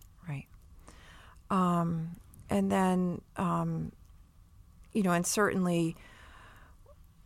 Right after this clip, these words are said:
the third criteria is disorganized speech. But what it's really, disorganized speech is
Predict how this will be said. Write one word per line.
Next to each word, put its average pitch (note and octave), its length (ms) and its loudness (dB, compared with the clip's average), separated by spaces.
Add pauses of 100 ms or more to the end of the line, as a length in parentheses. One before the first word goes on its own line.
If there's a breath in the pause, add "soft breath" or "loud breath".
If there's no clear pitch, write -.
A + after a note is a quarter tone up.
(340)
the F#3+ 120 -2
third D4 360 0
criteria F3+ 540 0
is D#3+ 160 0
disorganized E3 720 -2
speech. - 460 -8 (460 soft breath)
But F3+ 140 2
what F#3 180 0 (120)
it's - 240 -4
really, B3 300 0
disorganized G3+ 600 -2
speech F#3 300 -6
is E3 320 -2